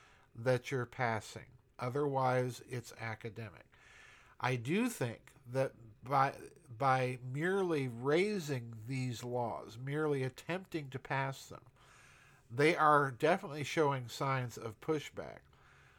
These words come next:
Uh, but that pushback needs to show us some other signs as well. Otherwise, it's,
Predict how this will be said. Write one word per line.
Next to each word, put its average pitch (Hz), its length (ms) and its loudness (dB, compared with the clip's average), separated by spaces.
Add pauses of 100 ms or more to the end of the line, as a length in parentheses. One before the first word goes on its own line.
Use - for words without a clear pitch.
(240)
Uh, 120 340 2 (260)
but 131 180 0
that 175 280 4
pushback 147 560 0 (100)
needs 143 380 -6
to 127 160 -8
show 147 340 2
us 123 160 2
some 127 340 -6
other 135 380 -2
signs 113 680 -6
as 110 360 -6
well. 113 460 -4
Otherwise, 123 760 2
it's, 120 260 -12